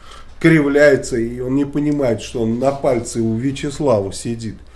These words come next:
Э, ну, посмотрим, я думаю, что, э, скоро мы увидим, так сказать, последствия этого.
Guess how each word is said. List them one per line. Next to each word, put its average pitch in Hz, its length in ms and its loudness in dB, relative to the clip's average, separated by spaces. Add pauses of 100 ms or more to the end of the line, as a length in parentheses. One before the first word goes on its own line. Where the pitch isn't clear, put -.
(360)
Э, - 400 -14
ну, 156 540 -8 (180)
посмотрим, 190 640 0
я 127 140 -2
думаю, 127 300 -4
что, - 280 -12 (500)
э, - 40 -16 (1120)
скоро 135 240 -4
мы 123 200 -6
увидим, 120 420 -6
так 110 180 -10
сказать, 110 240 -8
последствия 117 840 -8 (260)
этого. 113 400 -14